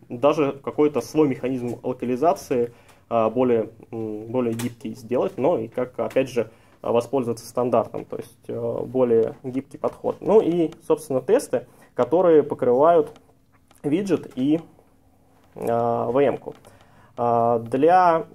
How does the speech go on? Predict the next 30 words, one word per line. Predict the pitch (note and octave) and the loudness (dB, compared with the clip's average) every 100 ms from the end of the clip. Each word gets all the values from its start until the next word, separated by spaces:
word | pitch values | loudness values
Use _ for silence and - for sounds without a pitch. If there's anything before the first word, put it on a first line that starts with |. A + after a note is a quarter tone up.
| - | -12
м, | - B2 A#2+ A#2 | -6 -4 -6 -6
виджетов | G#3 B3+ B3+ - - | -6 -4 -2 -4 0
можно | C#3 C#3+ | 0 0
использовать | A#2+ - C#3 A2 | -2 0 -2 -2
как | - A2+ | -10 -10
виджет-тесты, | F#3+ C4 - A3+ A3 C#3+ | -8 -8 0 2 2 -2
так | C#3+ D3 | -4 -4
и | |
golden-тесты, | A#2+ B2 A2+ A2 - C4 D3 | -2 0 0 -2 -4 -2 -4
поскольку | C3 - D3 B2+ | -4 -4 -4 2
golden, | C#3+ C#3 A#2 - | 4 4 2 -2
ну, | C#3+ G#2+ - | -4 -4 -4
более, | B2 G#3+ G3 A#2+ - - _ _ _ - | 2 4 4 2 -2 -12 _ _ _ -6
более | C3 A#2 | -2 -2
глубокий, | A2+ A#2+ A#2+ F#3 D#3+ A2+ - - - - | -2 -2 0 -2 -2 -8 -10 -20 -12 -2
а, | A#2+ A#2 A#2 | 2 4 2
подход, | A#2+ - E3+ G3+ | 0 -2 -2 0
а, | C3 | 2
а | A#2 A2 A2+ - - A2+ A2+ - _ _ _ - | 2 2 0 -2 -2 0 -2 -10 _ _ _ -2
во | C3+ | 0
Flutter | B2+ C3+ A2+ | 4 2 4
они | A2+ A#2 A2+ - _ _ _ | 0 0 -4 -8 _ _ _
базируются | C3 B2+ B2+ A2 - | -2 0 0 0 0
на | B2+ | -2
виджет-тестах, | A3+ A3 - B2 - - | -2 -2 -2 -4 -4 -10
я | A#2 | -10
тут | A2+ - | -10 -12
покажу | B2+ B2+ B2 A#2 | -6 -4 -2 -4
именно | C3+ C3 | -4 -2
golden-тесты, | B2+ G#3 A#3 E3+ D3+ - - | 2 2 4 2 2 -2 -4